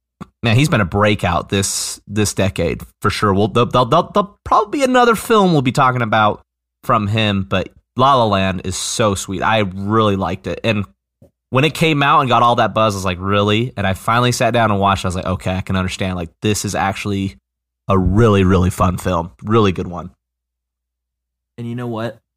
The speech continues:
Speaker 2: This actually leads me into my next choice a little bit better than The Big Short did into <laughs> Mad Max Fury Road,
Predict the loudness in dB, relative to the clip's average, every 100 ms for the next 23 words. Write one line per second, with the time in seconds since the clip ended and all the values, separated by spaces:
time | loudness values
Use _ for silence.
0 | _ _ -6 -4 -4 -6 -6 -6 -6 -4
1 | -6 -8 -4 -4 -4 -6 -4 -4 -2 -4
2 | -4 -8 -12 -12 -12 -10 -8 -4 -4 -4
3 | -6 -8 -10 -8 -8 -10 -10 -12 -10 -8
4 | -6 -8 -10 -10 -8 -8 -10 -8 0 2
5 | 2 4 4 4 2 2 0 2 0 2
6 | 0 0 0 0 0 -4